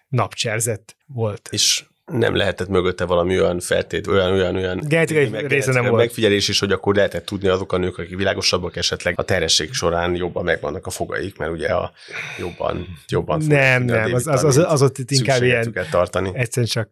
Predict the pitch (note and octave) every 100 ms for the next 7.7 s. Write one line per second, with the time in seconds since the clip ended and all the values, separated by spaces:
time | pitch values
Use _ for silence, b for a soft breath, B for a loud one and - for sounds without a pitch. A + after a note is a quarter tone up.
0 | _ B2 A2 - A#2 A2 G#2 - A2 A2
1 | A#2+ B2+ - _ E3 G#3+ A3+ - - F3+
2 | A3+ G#3 D3+ B2 B2 A#2+ B2 A2+ A2+ G#2+
3 | A2 G#2+ _ - B2+ A#2+ B2 D3 C#3 F3+
4 | F3+ F3 E3 D3 D3 C3+ D3+ C#3+ C3 A#2+
5 | B2 C#3 C#3+ C#3 C3+ B2+ C3+ - - C#3+
6 | A#2+ A#2+ A#2+ A2+ A2 G#2+ - G#2+ G#2+ -
7 | A#2 A#2 A2+ G2+ - - G#2+